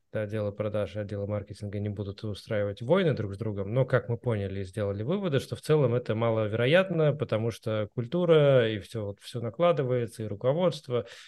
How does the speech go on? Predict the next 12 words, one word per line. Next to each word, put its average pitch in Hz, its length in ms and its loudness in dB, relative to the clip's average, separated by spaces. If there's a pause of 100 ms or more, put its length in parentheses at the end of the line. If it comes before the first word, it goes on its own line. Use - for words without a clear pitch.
(140)
Короче, 160 440 2
это 151 380 4
будет 135 340 0
сто 156 240 6
процентов, 131 640 0 (100)
и 127 240 0
вам 127 280 6
сто - 260 2
процентов 117 640 0
будут 110 280 -4
звонить, 110 520 -2
э, 107 480 -2